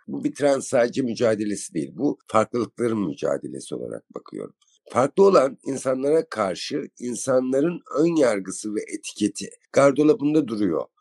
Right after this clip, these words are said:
Ve hemen yapıştırmaya hazırlar. Bu bizim için de geçerli. Hani Buse kim diye sormuştun ya. Buse kim? Buse bilmiyor. Buse bu hayatın içerisinde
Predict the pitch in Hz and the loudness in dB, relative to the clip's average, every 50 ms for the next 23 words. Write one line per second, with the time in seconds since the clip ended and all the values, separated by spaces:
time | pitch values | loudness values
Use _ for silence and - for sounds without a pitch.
0 | _ - 135 151 160 - - - 135 190 190 175 156 160 170 160 147 135 - - | _ 4 4 4 4 2 -2 2 2 4 6 6 6 6 6 4 0 0 -2 -8
1 | - - - 127 123 117 120 131 135 127 113 104 85 92 107 95 78 - 76 65 | -12 -8 -6 -6 -6 -4 -4 -4 -4 -2 -4 -4 -4 -4 -4 -2 -2 -2 -4 -4
2 | 60 - _ 143 147 131 113 127 127 185 190 160 120 - - 98 90 85 82 80 | -6 -4 _ 0 0 0 0 2 2 4 4 4 2 0 -2 -4 -4 -4 -4 -4
3 | - 87 82 - - 92 82 85 90 92 87 95 101 117 110 101 117 110 - 139 | -4 -6 -6 -4 -2 -2 0 0 -2 -2 -2 -2 -4 -4 -4 -6 -6 -4 -4 -6
4 | 139 - - 139 139 135 123 127 131 117 - 117 117 123 123 127 123 - - 180 | -4 -4 -4 -4 -4 -2 0 0 0 0 0 -2 -2 -2 -2 -4 -8 -6 -6 -4
5 | 180 175 139 92 - - _ - 156 151 151 147 135 - - - 185 185 170 143 | -2 0 0 -2 -2 -6 _ -2 -2 -2 -2 -4 -6 -4 -2 -2 -2 -2 -2 -2
6 | 135 143 135 - 156 127 117 139 156 170 143 107 92 87 87 98 120 139 135 - | -4 -2 0 -2 -2 -2 -2 -2 -2 -2 0 -2 -2 -4 -4 -4 -6 -6 -4 -4
7 | 151 139 131 151 151 147 143 147 143 139 - - 156 156 139 - - 123 104 101 | -4 0 2 4 6 6 8 6 6 4 2 0 0 0 0 -2 -2 -2 -2 -2
8 | 92 - - 104 123 147 190 - | -4 -6 -6 -4 -2 0 0 0